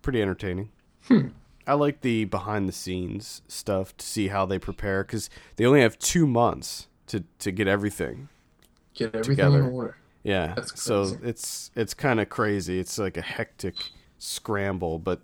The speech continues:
Speaker 1: it's, it's also crazy because they're all so good at what they do that it just, it all comes so naturally to them.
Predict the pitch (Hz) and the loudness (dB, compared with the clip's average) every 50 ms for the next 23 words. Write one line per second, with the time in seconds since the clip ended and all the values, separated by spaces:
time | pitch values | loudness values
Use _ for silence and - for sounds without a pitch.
0 | - - - - - _ _ _ - - - - 110 107 - - - - 113 110 | -10 -20 -20 -20 -20 _ _ _ -14 -12 -8 -6 -6 -8 -8 -10 -8 -6 -6 -4
1 | - 135 135 139 135 - 123 - - 117 113 110 110 107 92 104 - 107 98 110 | 2 4 4 4 4 4 0 0 2 2 2 2 2 0 -2 -2 -2 -2 0 2
2 | 104 104 107 107 107 - - - - 117 104 101 104 101 98 95 95 95 - _ | 4 6 6 4 4 0 -4 -2 0 2 4 4 4 4 2 2 0 -2 -6 _
3 | _ _ _ - 120 107 113 117 110 107 101 104 82 90 104 107 - - 107 98 | _ _ _ -14 -6 -2 2 4 4 4 4 2 0 0 0 -2 0 0 0 0
4 | 92 85 - - 104 107 110 110 101 95 92 82 98 92 90 - - 107 95 - | 0 -2 -4 -4 0 0 2 2 2 0 0 -2 -4 -4 -4 -6 -6 -6 -6 -6
5 | - - - _ _ _ _ _ - 101 107 110 113 107 104 95 - _ - - | -8 -10 -14 _ _ _ _ _ -8 -4 -2 0 2 2 0 -2 -4 _ -10 -4
6 | - 135 113 - - - - - - 135 120 110 98 95 92 95 92 95 - - | -2 0 0 -2 -4 -8 -10 -4 0 0 2 2 2 2 0 0 0 -2 -4 -6
7 | - 95 85 85 82 85 - - 92 85 87 87 85 85 85 92 120 - | -6 -6 -6 -6 -6 -6 -6 -8 -8 -6 -4 -4 -4 -6 -8 -10 -12 -16